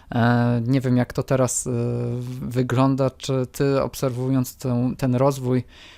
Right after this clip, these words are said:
e, tej aplikacji na przestrzeni lat, jesteś, e, zauważasz taki znaczący postęp?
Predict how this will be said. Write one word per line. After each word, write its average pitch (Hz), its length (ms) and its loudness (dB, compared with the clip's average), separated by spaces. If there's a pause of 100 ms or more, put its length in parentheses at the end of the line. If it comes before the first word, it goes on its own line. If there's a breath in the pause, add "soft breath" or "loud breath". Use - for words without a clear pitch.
e, 117 160 0
tej 127 160 2
aplikacji 127 540 -2
na 123 80 0
przestrzeni 131 520 -2
lat, 123 240 -2
jesteś, - 640 -6
e, 127 340 -4
zauważasz 131 500 0
taki 127 300 -6
znaczący 131 480 -2
postęp? 190 540 -4